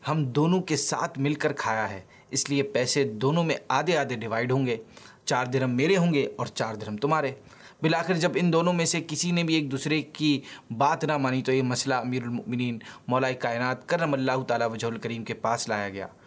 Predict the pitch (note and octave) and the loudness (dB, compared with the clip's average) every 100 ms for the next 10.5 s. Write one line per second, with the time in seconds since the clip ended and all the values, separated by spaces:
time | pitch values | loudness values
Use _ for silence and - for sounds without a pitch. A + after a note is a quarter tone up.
0 | - - B2+ C3 C3 - C#3 D3+ C3 B2+ | -20 -4 -2 0 -2 -2 0 2 2 0
1 | C3+ A#2+ B2 A#2+ B2 - A2 G#2+ A2 A2 | 0 0 0 -2 -4 -2 -4 -4 -4 -2
2 | B2 A#2+ A#2+ G#2+ G#2 A2 B2 C3+ - - | -2 -4 -4 -4 -2 -2 -2 -4 -12 -10
3 | - C#3 C3+ C3+ C3+ - B2+ C#3 E3 D3+ | -6 0 2 2 2 0 0 -2 -2 -2
4 | D3+ D3 D#3 B2+ G#2+ E3 D#3+ B2 C3 C#3+ | -2 0 -2 -2 2 4 4 2 0 0
5 | - C#3 D#3+ B2 D3 C#3 G#2+ - - - | -2 0 2 4 2 2 0 -4 -12 -20
6 | - - F3 - - A#2+ C3 C#3 A2+ G2+ | -6 -2 0 -2 0 2 2 0 -4 -2
7 | G#2 F2+ - - - - - C3 C#3 B2+ | -2 -4 -10 -20 -20 -16 -10 -2 0 0
8 | C3 B2+ C3 B2+ A2+ B2+ D3 C#3 C#3 C#3 | 0 0 -2 -2 -2 2 2 2 2 0
9 | D3+ D#3+ D3 F#3+ D#3 D3+ G3+ F3 E3+ F3+ | 2 0 2 2 2 2 2 2 0 0
10 | D3 D#3+ E3 C#3 A2 | 0 0 0 0 -2